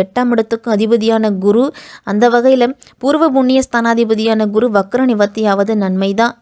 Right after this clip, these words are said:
இழப்புகளை ஈடு செய்யறதுக்கு புதிய வாய்ப்புகள் அப்படிங்கிறது கிடைக்கும். இடமாற்றம் பற்றிய சிந்தனை அதிகரிக்கும் உங்களுக்கு. பழைய பாகைகளை எல்லாத்தையும் தீர்ப்பீங்க. வெளிநாட்டிலிருந்து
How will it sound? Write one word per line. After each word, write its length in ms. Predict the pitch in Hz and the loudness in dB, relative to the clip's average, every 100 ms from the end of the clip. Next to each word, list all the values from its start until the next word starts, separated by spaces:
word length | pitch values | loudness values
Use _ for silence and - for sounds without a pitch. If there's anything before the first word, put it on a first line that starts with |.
| - 190 | -6 0
இழப்புகளை 520 | 214 214 247 240 226 190 | 0 0 0 0 0 0
ஈடு 160 | 208 214 | -2 0
செய்யறதுக்கு 520 | 214 208 202 208 202 214 | 0 0 -4 -6 -8 -8
புதிய 320 | 185 190 247 202 | -6 -2 -2 0
வாய்ப்புகள் 480 | 180 214 233 240 226 | 0 -2 -2 0 0
அப்படிங்கிறது 460 | 208 202 196 190 220 208 | 0 -4 -2 -2 -2 -2
கிடைக்கும். 400 | 190 190 226 233 - 175 | -2 -2 -4 -6 -10 -2
இடமாற்றம் 640 | 226 254 226 208 208 208 | 0 2 0 0 -2 0
பற்றிய 280 | 190 196 190 - | 0 -2 -2 -2
சிந்தனை 360 | 196 214 226 202 | -4 -2 -2 -2
அதிகரிக்கும் 480 | 190 202 196 196 190 | 0 0 0 -4 -6
உங்களுக்கு. 400 | 190 190 185 233 254 - - - - - | -2 -2 -2 -4 -6 -16 -20 -20 -20 -8
பழைய 320 | - 247 311 320 247 | -2 2 2 2 2
பாகைகளை 460 | 214 247 277 262 220 | 0 0 0 2 2
எல்லாத்தையும் 460 | 208 196 196 214 214 208 | 2 0 -2 -6 -4 -4
தீர்ப்பீங்க. 540 | 208 202 196 196 226 233 _ 175 | -4 -4 -4 0 -2 -4 _ -4
வெளிநாட்டிலிருந்து 840 | 185 226 233 220 214 202 208 214 | -2 0 0 0 0 2 2 2